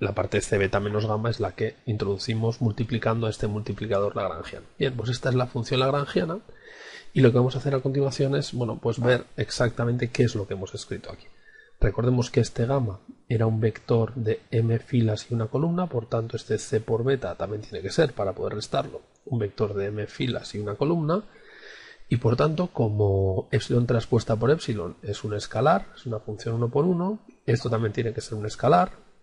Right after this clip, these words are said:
y para que esta parte de aquí sea un escalar, si toda esta parte es un elemento M por uno, resulta que este lambda de aquí tiene que ser un elemento uno por M.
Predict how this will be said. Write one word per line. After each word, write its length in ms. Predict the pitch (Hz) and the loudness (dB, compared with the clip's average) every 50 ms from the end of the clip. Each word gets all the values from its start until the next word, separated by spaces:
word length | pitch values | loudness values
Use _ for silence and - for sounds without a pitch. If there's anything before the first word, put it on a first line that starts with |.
| _ _ _ _ _ _ _ _ - - - _ _ _ _ _ | _ _ _ _ _ _ _ _ -20 -20 -20 _ _ _ _ _
y 160 | - 160 175 190 | -4 -4 -4 -4
para 360 | - - 131 113 110 104 101 | -2 -2 -2 0 0 -2 -2
que 160 | - - 107 | -2 -2 -2
esta 200 | - - - 117 | -2 0 -2 -2
parte 240 | 110 113 117 - 117 | -2 -2 -2 0 -2
de 60 | 107 | 0
aquí 140 | 110 117 123 | 0 0 -2
sea 180 | - - 113 | -2 -2 -4
un 100 | 110 113 | -2 -2
escalar, 520 | 110 110 - - 120 120 127 127 135 135 - | -4 -4 -2 0 2 4 4 4 4 2 -2
si 180 | - - 110 | -6 -10 -10
toda 300 | 101 - 117 113 113 113 | -4 -2 0 0 0 0
esta 280 | 113 - - 113 110 113 | -2 -4 -4 -4 -4 0
parte 360 | - 139 131 120 - - - - - _ _ _ _ _ - - - - - - _ - _ _ _ _ _ _ _ _ _ | 0 0 0 -2 -6 -10 -16 -18 -20 _ _ _ _ _ -20 -20 -20 -20 -20 -20 _ -20 _ _ _ _ _ _ _ _ _
es 460 | - 107 107 113 107 101 - - - - _ _ _ _ _ _ _ _ _ _ - | 2 2 4 4 2 0 -2 -8 -12 -16 _ _ _ _ _ _ _ _ _ _ -2
un 140 | 120 113 | 2 2
elemento 360 | 113 113 117 117 110 107 113 117 | 4 4 4 2 2 2 2 2
M 160 | 120 127 127 | 2 2 2
por 160 | - 135 131 | 2 0 2
uno, 160 | 139 143 139 | 2 2 0
resulta 360 | 131 123 - 127 120 123 117 | 0 0 -2 -2 0 0 0
que 80 | - 123 | 0 -2
este 180 | 113 - - 120 | -4 -2 0 0
lambda 280 | 117 117 113 113 110 | 0 2 2 2 4
de 80 | 107 110 | 2 2
aquí 280 | 101 - - 107 - - _ - _ _ _ _ _ _ _ _ | 0 -2 -6 -10 -10 -12 _ -20 _ _ _ _ _ _ _ _
tiene 240 | - - 117 104 101 | -4 -2 -2 0 -2
que 80 | - - | -2 -2
ser 180 | - - 110 | 0 2 2
un 120 | 107 107 107 | 2 2 0
elemento 540 | 101 101 98 98 95 98 104 - 120 - - - _ - | 0 0 -2 -2 -4 -4 -4 -4 -4 -4 -6 -12 _ -4
uno 460 | 117 110 107 104 98 - - _ _ - - - - _ _ _ _ | -2 -2 -2 -2 -4 -8 -10 _ _ -20 -20 -20 -20 _ _ _ _
por 160 | - 113 147 | 0 2 2
M. 160 | 190 165 123 | 2 0 -4